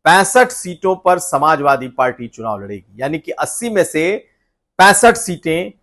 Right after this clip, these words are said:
समाजवादी पार्टी हर हाल में गठबंधन होने की सूरत में भी चुनाव लड़ेगी। ये अपने आप में एक बड़ी बात है और बड़ी बात इसलिए क्योंकि अगर इंडिया गठबंधन में कांग्रेस, आरएलडी,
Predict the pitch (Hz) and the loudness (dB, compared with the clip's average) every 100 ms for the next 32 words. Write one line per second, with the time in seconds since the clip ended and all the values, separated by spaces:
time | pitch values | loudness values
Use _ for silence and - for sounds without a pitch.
0 | _ - 175 175 196 170 170 165 160 - | _ 0 2 4 4 6 4 4 0 0
1 | 147 180 156 123 127 131 180 156 113 - | 0 -2 -2 0 2 4 4 4 -6 -16
2 | _ _ _ _ _ 104 147 147 196 208 | _ _ _ _ _ -2 -2 0 2 4
3 | 208 180 170 151 - - 185 202 202 156 | 4 2 -2 -6 -8 0 4 4 2 -4
4 | 135 131 117 113 107 104 104 151 180 190 | -4 -6 -4 -4 -6 -10 -4 0 0 0
5 | 202 208 202 196 127 143 151 131 117 107 | 0 0 -2 -6 -2 0 2 2 0 -2
6 | 101 - _ _ _ 147 135 123 170 185 | -12 -20 _ _ _ -4 -2 2 2 6
7 | 180 180 180 - 196 196 226 - _ - | 4 4 -10 -2 2 2 0 -10 _ -4
8 | 196 190 208 190 214 180 190 202 208 180 | -2 2 4 6 6 4 4 4 6 4
9 | 156 180 190 202 165 135 - 165 185 180 | 0 -2 0 0 -2 -10 0 0 2 0
10 | 151 - - - 131 160 190 180 170 170 | 0 -2 -12 -4 4 4 4 0 -4 -6
11 | 127 | -10